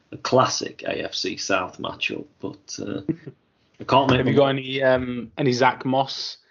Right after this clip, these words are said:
Speaker 2: uh, fantasy football, um, stocks that you're, that you're happy about? Or
Speaker 1: Oh,
Speaker 2: you
Speaker 1: I
Speaker 2: do
Speaker 1: am
Speaker 2: need to
Speaker 1: indeed. Yeah, I, I actually picked him up in a couple of extra leagues this week 'cause I had a bit of, uh, free agency money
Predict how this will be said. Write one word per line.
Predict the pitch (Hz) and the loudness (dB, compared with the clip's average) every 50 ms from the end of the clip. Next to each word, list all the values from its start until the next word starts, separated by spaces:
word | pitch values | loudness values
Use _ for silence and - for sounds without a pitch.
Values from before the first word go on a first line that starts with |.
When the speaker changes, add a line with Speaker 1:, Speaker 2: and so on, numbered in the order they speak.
| _ _ _ _ _ _ _ - | _ _ _ _ _ _ _ -2
Speaker 2:
uh, | 127 120 117 117 113 113 | 0 2 2 2 2 0
fantasy | 113 - 139 135 127 120 120 - - 120 | 0 0 2 2 2 0 -6 -10 -10 -10
football, | - - 139 - - - 131 131 131 131 131 127 131 | -6 -6 -6 -6 -4 -2 -2 0 0 2 2 2 2
um, | 127 127 123 123 123 123 | 0 0 -2 -4 -6 -6
stocks | - - - - 139 143 143 - - - | -8 -4 2 2 2 2 2 -2 -10 -6
that | - 143 | -4 -2
you're, | 127 131 131 127 127 127 123 | 0 0 0 0 -2 -2 -4
that | 135 131 127 123 | -4 -2 0 2
you're | 127 127 127 127 127 127 127 - | 2 2 2 2 2 0 -2 -4
happy | - - - 170 170 - 147 | -4 0 0 2 4 6 4
about? | 143 143 147 160 170 156 117 | 6 6 6 6 4 4 2
Or | 117 110 - | 4 6 8
Speaker 1:
Oh, | 123 139 135 | 8 8 8
Speaker 2:
you | 123 120 | 8 8
Speaker 1:
I | 120 117 | 6 6
Speaker 2:
do | 120 117 | 6 4
Speaker 1:
am | 113 | 2
Speaker 2:
need | 113 117 113 - - | 0 -2 -4 -4 -4
to | 110 | 0
Speaker 1:
indeed. | 113 123 127 120 110 - | 2 2 2 2 0 -2
Yeah, | 113 113 113 120 120 120 117 110 110 110 107 - - | -4 -2 0 0 2 2 2 2 2 2 0 -2 -6
I, | 131 | -6
I | 123 120 107 107 | -4 -2 0 0
actually | 110 123 - - - 117 107 | 0 -2 -2 -4 -6 -8 -6
picked | - - 117 - - - | -6 -6 -8 -8 -8 -8
him | 110 113 | -8 -8
up | 110 - 120 | -8 -6 -6
in | 107 | -8
a | 107 | -6
couple | 104 - 113 107 110 107 | -6 -8 -6 -4 -4 0
of | 104 | 0
extra | 110 117 113 - - - - 110 | 0 0 0 -4 -10 -8 -6 -6
leagues | 107 110 113 117 110 - | -6 -6 -6 -8 -8 -8
this | - 107 101 - | -8 -8 -6 -6
week | - 107 104 - - | -4 -4 -4 -4 -6
'cause | 101 98 | -6 -4
I | 104 104 | -2 0
had | 107 104 104 | 0 0 2
a | |
bit | 98 107 107 - | 2 2 2 2
of, | 110 101 95 95 95 110 | 0 -2 -2 -4 -2 0
uh, | 107 107 107 104 104 101 - - - - - - - _ _ | 2 4 4 4 2 0 -2 -8 -18 -20 -20 -20 -20 _ _
free | - 117 117 110 107 | 0 4 6 6 6
agency | 107 113 117 107 107 107 110 - - 113 107 | 6 4 2 0 -2 -4 -6 -4 0 0 2
money | 110 113 113 113 110 110 117 - - | 2 2 2 2 2 0 -2 -4 -10